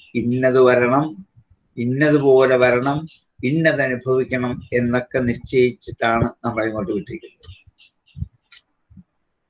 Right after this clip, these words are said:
ശ്രീരാമകൃഷ്ണ പരമഹംസന് പോലും അതിനെ അതിക്രമിക്കാൻ പറ്റിയില്ല, പക്ഷെ അവൻ അതിനെ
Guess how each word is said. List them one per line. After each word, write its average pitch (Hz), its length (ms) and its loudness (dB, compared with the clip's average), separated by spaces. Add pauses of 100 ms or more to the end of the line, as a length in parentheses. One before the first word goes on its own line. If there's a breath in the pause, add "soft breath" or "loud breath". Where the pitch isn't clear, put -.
(960)
ശ്രീരാമകൃഷ്ണ 131 720 0
പരമഹംസന് 123 580 -2
പോലും 110 640 -2 (1400)
അതിനെ 127 260 0
അതിക്രമിക്കാൻ 135 760 0
പറ്റിയില്ല, 113 600 0
പക്ഷെ 117 180 -4
അവൻ 117 200 0
അതിനെ 117 220 -2